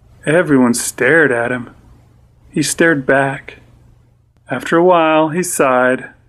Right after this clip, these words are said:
and trudged back out again. "That's effed up," one of the dads muttered. After the guy was gone, the door to the house opened and a woman in a maid's costume said,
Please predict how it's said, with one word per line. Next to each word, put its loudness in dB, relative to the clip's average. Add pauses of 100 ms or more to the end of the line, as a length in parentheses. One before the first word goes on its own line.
(200)
and -4
trudged -4
back 0
out 0
again. -4 (1120)
"That's 0
effed -2
up," -2 (340)
one 2
of -2
the 0
dads 0
muttered. 0 (800)
After -2
the -2
guy 2
was 2
gone, 0 (320)
the -6
door 4
to 0
the 2
house 0
opened 0
and 2
a 2
woman 2
in 2
a 0
maid's 0
costume 0
said, 0